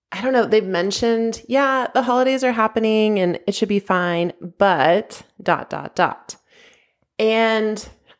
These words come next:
I just think when I think about how the holidays are sort of marketed and branded,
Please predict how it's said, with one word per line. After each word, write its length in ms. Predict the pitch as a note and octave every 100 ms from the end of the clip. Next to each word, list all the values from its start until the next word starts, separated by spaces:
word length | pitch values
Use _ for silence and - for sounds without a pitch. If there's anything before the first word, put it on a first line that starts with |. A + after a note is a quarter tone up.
| -
I 180 | G#3+ D4
just 240 | G#4+ G4+
think 540 | - F3+ F3+ G3 - - _ _ _
when 160 | G3+ G#3
I 80 | G3+
think 220 | G3+ G#3
about 680 | A3 G3+ F#3 F3+ F3+ - - _ _ _ _ _ _ _
how 260 | - G#3+
the 100 | A3
holidays 500 | G#3+ G3+ G3 G3 F#3+
are 80 | F#3
sort 220 | F3+ F3
of 140 | E3 E3
marketed 800 | D#3+ D#3 D#3+ F#3+ F#3 F#3+ F#3 F3+
and 200 | - E3+
branded, 800 | E3+ - E3 F3 G3 G#3 G#3